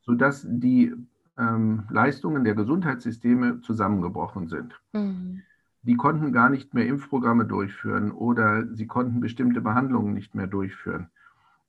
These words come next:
Speaker 1: Und die meisten Länder haben ja keine eigenen Produktionsstätten, sondern müssen alle diese Materialien einführen.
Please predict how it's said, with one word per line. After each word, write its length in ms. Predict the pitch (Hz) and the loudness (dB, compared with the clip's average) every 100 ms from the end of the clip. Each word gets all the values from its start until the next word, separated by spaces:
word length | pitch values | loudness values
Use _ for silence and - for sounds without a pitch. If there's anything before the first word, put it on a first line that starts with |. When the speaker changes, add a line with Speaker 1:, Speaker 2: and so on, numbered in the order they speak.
| - | -4
Speaker 1:
Und 280 | 117 110 - | -2 -2 -6
die 220 | - 120 | -4 4
meisten 400 | 110 131 139 135 | 6 6 2 -2
Länder 340 | 127 127 104 117 | 0 2 2 2
haben 180 | 123 | 2
ja 120 | 117 110 | 2 2
keine 340 | 120 117 107 | 2 2 2
eigenen 320 | 113 120 110 | 2 2 2
Produktionsstätten, 1000 | - 113 101 - 107 120 - 139 147 139 | 0 -4 -4 -4 -4 -4 -4 -8 -6 -4
sondern 380 | 117 117 107 107 | -2 0 0 -2
müssen 300 | 120 117 - | -2 -4 -2
alle 240 | 110 113 | -2 -2
diese 440 | 113 110 107 104 - _ _ - | -2 -4 -2 -6 -8 _ _ -4
Materialien 760 | 110 - 107 107 110 110 104 95 | -4 0 0 4 4 4 2 0
einführen. 680 | 107 143 - - 82 82 | 0 0 -2 -4 -4 -4